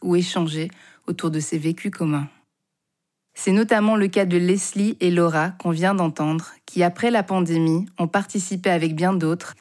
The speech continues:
à la création de la collective asio-féministe fab,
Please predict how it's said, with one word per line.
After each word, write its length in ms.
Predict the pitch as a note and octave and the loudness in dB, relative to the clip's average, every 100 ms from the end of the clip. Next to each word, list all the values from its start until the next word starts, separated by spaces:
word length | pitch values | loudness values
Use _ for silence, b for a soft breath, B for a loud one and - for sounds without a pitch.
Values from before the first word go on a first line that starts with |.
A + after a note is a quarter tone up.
| - | -2
à 80 | F3 | 0
la 120 | F3 | 0
création 520 | - G3+ F#3+ F#3 G3+ | 0 -2 0 0 0
de 80 | F3+ | 0
la 120 | D#3+ | 0
collective 560 | D#3 F3 E3+ - F#3 E3 | 0 -2 -2 -4 -4 -2
asio-féministe 960 | F3+ E3+ G3+ G3+ G3 F3 E3 F3+ F3+ | -2 0 0 0 0 2 2 0 -4
fab, 420 | - - D#3+ D3+ | -10 -4 -2 -2